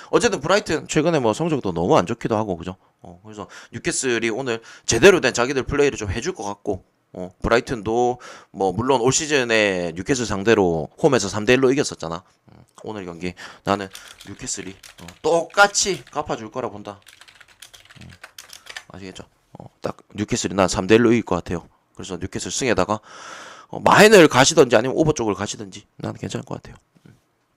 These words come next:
근데 어쨌든 뉴캐슬 같은 경우에도 여러분들 수비 쪽은 좀 불안하다는 거 그거 알고 계세요. 아시겠죠? 어, 지금 수비 쪽에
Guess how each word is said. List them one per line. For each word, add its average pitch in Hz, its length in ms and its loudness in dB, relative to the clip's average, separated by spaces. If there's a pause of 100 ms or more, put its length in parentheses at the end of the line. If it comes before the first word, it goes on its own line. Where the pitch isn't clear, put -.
(400)
근데 131 140 4
어쨌든 131 300 0
뉴캐슬 131 320 -4
같은 123 200 0
경우에도 92 680 -4
여러분들 92 260 -2
수비 123 240 -2
쪽은 139 260 -6
좀 101 140 -12
불안하다는 131 540 -2
거 92 100 -4
그거 95 380 -8 (100)
알고 98 220 4
계세요. 95 440 -4
아시겠죠? 95 380 -16
어, - 520 -20 (840)
지금 113 200 -14
수비 135 220 -12
쪽에 131 460 -4